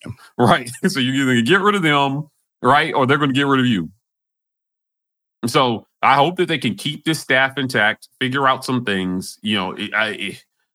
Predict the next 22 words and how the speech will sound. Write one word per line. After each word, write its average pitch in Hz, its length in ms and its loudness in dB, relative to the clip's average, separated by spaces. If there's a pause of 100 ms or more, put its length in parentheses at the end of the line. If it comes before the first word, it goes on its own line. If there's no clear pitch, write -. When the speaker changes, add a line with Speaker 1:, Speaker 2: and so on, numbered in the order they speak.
(120)
Speaker 2:
you 123 100 0
know, 123 60 4
I 143 100 4
get 113 220 0
it. 104 180 -2
It's 104 180 -4
year 113 200 0
one. 90 480 -2 (380)
Um, 92 440 0 (400)
but 117 320 0
I 120 80 2
di-, 120 260 -2
in 113 120 2
no 139 220 0
way 131 240 2
did 113 140 -2
I 113 140 2
expect 107 420 -4
it 104 180 -4
to 107 120 -4
look 98 320 -4
worse 98 360 -2